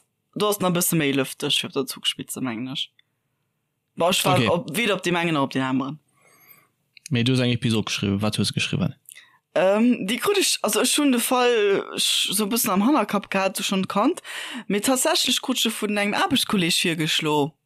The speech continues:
Speaker 1: Und, und da gedacht, der da ein ganz interessanter Fall. Und zwar der Fall vom Tristan Brübach.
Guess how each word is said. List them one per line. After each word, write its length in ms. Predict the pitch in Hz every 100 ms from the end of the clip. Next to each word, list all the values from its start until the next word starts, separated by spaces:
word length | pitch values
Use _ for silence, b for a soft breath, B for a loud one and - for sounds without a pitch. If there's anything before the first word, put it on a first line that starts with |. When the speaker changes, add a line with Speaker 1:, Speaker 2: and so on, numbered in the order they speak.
| _ _ B B B B _
Speaker 1:
Und, 540 | 156 170 170 170 180 - -
und 160 | 240
da 100 | 226
gedacht, 420 | 202 233 233 202 208
der 100 | 196
da 220 | 226 220
ein 80 | 202
ganz 240 | 233 240
interessanter 500 | 233 - - 208 -
Fall. 360 | - 165 185 392 523 _ _ B B B B B
Und 160 | 175 185
zwar 460 | - 226 214 220
der 160 | 202 208
Fall 320 | - 240 240
vom 340 | 240 - 208 202
Tristan 600 | - 233 - 202 196 196
Brübach. 640 | 277 233 135 135 -